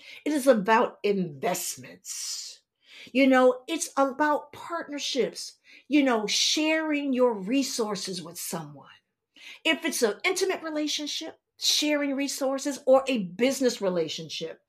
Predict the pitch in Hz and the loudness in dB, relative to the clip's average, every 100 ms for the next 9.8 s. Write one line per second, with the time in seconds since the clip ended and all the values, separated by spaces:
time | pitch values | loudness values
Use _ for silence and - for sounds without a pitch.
0 | - - - 302 - 339 339 - 311 302 | -20 -8 2 2 4 4 4 4 4 6
1 | 320 320 311 294 - 311 - - 277 277 | 4 2 0 -2 0 -2 -2 2 4 6
2 | 277 294 320 - 339 311 269 269 - 294 | 6 6 2 0 -2 2 0 -2 -2 2
3 | 294 277 277 277 285 294 269 269 262 277 | 2 2 0 2 2 2 2 0 0 -2
4 | 294 330 320 - - _ 359 359 339 - | -2 -6 -8 -10 -20 _ 2 2 0 0
5 | 330 - 262 214 185 208 233 - _ - | -2 0 2 4 2 0 -4 -8 _ -20
6 | - - 330 330 339 285 339 311 302 311 | -20 -8 2 6 6 6 8 8 8 4
7 | 311 254 - - 294 294 302 302 294 - | 2 0 -2 -2 2 4 4 0 -4 4
8 | 285 285 294 - - 254 262 269 285 226 | 4 6 2 -4 2 6 6 4 -2 4
9 | 247 240 247 - - 269 277 269 | 4 4 2 0 4 6 6 4